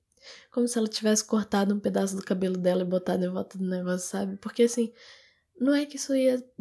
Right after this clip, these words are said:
não é que isso ia desculpar, mas isso ia fazer um pouco mais de sentido. Não, é, tipo, realmente um pedaço de cabelo que ela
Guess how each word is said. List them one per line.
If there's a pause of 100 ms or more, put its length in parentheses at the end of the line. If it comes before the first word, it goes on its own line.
(140)
não
é
que
isso
ia
desculpar, (180)
mas
isso
ia
fazer
um
pouco
mais
de
sentido.
Não,
é,
tipo,
realmente
um
pedaço
de
cabelo
que
ela